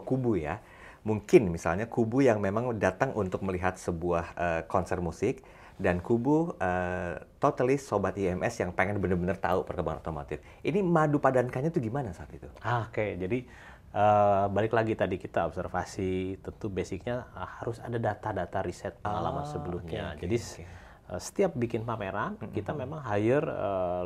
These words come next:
Speaker 2: lembaga yang kredibel untuk melakukan survei.
Speaker 1: Ya, ya, ya.
Speaker 2: Jadi s-, di tahun-tahun, eh, sebelumnya, sebelum ada I M S Infinite Live,
Speaker 1: Mm-mm.
Speaker 2: sebetulnya sudah ada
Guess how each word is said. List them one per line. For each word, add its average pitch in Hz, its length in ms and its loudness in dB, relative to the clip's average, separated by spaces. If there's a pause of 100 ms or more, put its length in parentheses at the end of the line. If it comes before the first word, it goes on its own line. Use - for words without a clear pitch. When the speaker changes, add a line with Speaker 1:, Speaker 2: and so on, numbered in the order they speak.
Speaker 2:
lembaga 92 400 -2
yang 90 160 -6
kredibel 95 560 -4
untuk 120 160 -6
melakukan 123 240 -2
survei. 117 480 -4 (360)
Speaker 1:
Ya, 92 320 -6
ya, 92 160 -8
ya. 87 160 -12
Speaker 2:
Jadi 113 160 0
s-, - 160 -8
di 113 240 -2
tahun-tahun, 113 560 0 (480)
eh, 104 320 -6
sebelumnya, 127 640 0
sebelum 101 320 -2
ada 92 160 0
I 95 240 -2
M 92 80 -8
S - 160 -10
Infinite 92 320 -8
Live, 156 80 2
Speaker 1:
Mm-mm. 123 80 -2
Speaker 2:
sebetulnya 120 320 -4
sudah 139 160 0
ada 127 100 0